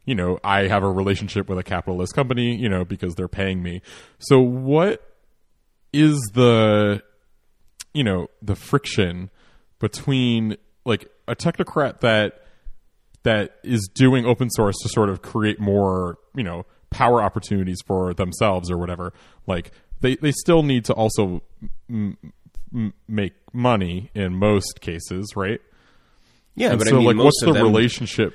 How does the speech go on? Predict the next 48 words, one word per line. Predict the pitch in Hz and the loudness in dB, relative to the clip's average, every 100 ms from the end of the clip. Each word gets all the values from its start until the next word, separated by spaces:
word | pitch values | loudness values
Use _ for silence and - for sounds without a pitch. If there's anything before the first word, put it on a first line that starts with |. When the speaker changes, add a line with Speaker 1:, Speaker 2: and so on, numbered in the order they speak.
| - | -6
Speaker 1:
bet-, | - - - 190 - | -8 -6 -6 -4 -2
for | - 104 | 2 2
that, | 90 85 - | 0 -4 -2
you | 120 | 2
know? | 113 110 120 - - - - - - | 4 2 0 -10 -20 -20 -20 -18 -12
Speaker 2:
Well | - | -2
Speaker 1:
Like, | 123 - | 0 4
what's, | 135 127 | 2 4
what's | 147 - | 2 4
their | 160 | 4
relationship | 123 113 123 139 117 98 | 6 4 2 0 -4 -2
to | 110 | 0
that | 98 90 | -2 2
larger | 101 101 95 | 2 2 -2
system? | - 131 - 95 | -2 -4 -2 -2
Because | 92 104 95 | -2 -2 -4
at | - | 0
some | 113 113 | 0 0
point, | - 110 98 - - | -2 0 -2 -8 -8
um, | 101 95 92 90 90 - - - - - _ _ _ - | -4 0 0 -2 -6 -10 -18 -20 -20 -20 _ _ _ -6
you | 135 | 0
know, | 117 92 95 - _ - | 0 0 -2 -8 _ -4
I | |
guess | 110 117 | 0 0
you | 120 | 0
could, | 117 107 | 0 0
like, | 95 - | -2 0
do | 107 | -2
support | - - - 104 - | -2 -6 -4 -4 -4
for | 107 | -6
your | 92 90 | -6 -4
open | 92 90 90 | -6 -6 -6
source | 92 87 | -8 -8
project | - 90 92 95 - | -6 -6 -6 -8 -8
or | 87 | -10
something | 87 82 85 87 - _ _ | -10 -10 -12 -14 -20 _ _
to | - | -6
not | 92 90 | -4 -4
make | 92 87 | -4 -6
money, | 92 95 87 | -4 -4 -6
but, | 85 90 - | -6 -6 -8
uh, | - - - 104 | -14 -16 -10 -4
to, | 123 | -4
to | 107 120 | -2 -2
make, | 110 - | -2 -2
to | 120 | -2
make | 104 - | -2 0
money | 104 98 | 0 0